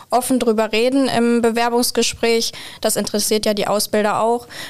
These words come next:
wo sie vielleicht noch unterstützen können, ähm, wo man Hilfe benötigt dann, wenn man hier eine Ausbildung macht. Ähm, da bekommt man auf jeden Fall jegliche Hilfe, die man braucht. Und, ähm, ansonsten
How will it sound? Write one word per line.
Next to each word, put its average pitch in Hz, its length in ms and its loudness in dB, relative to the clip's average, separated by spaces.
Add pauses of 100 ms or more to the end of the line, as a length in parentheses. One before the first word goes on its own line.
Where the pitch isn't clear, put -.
(140)
wo 233 120 2
sie 214 100 -2
vielleicht 220 300 0
noch 226 80 2
unterstützen 240 640 0
können, 233 480 2
ähm, 214 300 4
wo 214 80 4
man 220 180 2
Hilfe 240 300 2
benötigt 233 600 2
dann, 220 280 2
wenn 208 140 2
man 214 200 2
hier 214 220 2
eine 208 220 0
Ausbildung 208 500 2
macht. 208 260 0 (420)
Ähm, 208 280 0
da 208 80 2
bekommt 208 360 0
man 214 140 0
auf 208 140 -2
jeden 226 240 0
Fall 202 260 -2
jegliche 220 580 0
Hilfe, 208 360 2
die 202 100 -2
man 196 220 0
braucht. 214 400 0 (540)
Und, 208 640 2
ähm, 196 640 0
ansonsten 214 880 0